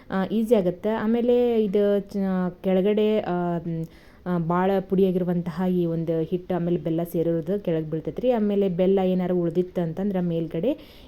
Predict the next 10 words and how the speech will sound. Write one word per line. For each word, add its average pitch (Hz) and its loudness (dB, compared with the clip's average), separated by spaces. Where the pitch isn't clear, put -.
ಈ 202 4
ರೀತಿ 196 0
ದೊಡ್ಡ 175 2
ದೊಡ್ಡ, 175 0
ಮ್, 165 -2
ಹರಳಕ್ಕೆ 185 0
ಉಳ್ದಿರ್ತೈತಲ್ರಿ, 175 -2
ಅದೆಲ್ಲ 175 0
ಮೇಲ್ಗಡೆ 160 -2
ಬಂದ್ಬಿಡ್ತೈತಿ. 147 -6